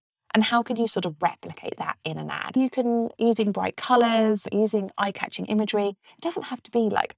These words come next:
a hundred percent related to what you're talking about. It just needs to kind of stop the scroll. And then you've obviously got the copy to then reel them in.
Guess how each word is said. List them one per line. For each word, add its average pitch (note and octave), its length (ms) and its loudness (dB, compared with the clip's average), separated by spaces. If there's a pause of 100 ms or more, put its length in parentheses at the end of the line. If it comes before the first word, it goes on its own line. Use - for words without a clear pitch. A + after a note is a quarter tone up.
(160)
a - 40 -20
hundred G3 440 -4
percent F#3+ 280 -6
related F3 480 -2
to F3 80 -10
what - 120 -4
you're - 120 -6
talking F3 400 -6
about. G#3+ 340 2
It G#3 100 0
just C4 200 -2
needs C#4 180 -4
to - 140 -10
kind F#3+ 160 -4
of F3+ 60 -4
stop - 300 -2
the - 80 -10
scroll. E3+ 440 -8 (360)
And E3+ 200 0
then E3+ 300 -2 (100)
you've D#3+ 140 -6
obviously D#3 300 -8
got - 100 -4
the E3+ 80 -10
copy - 400 -8
to - 140 -14
then E3+ 100 -12 (140)
reel - 260 -10
them - 160 -10
in. - 160 -12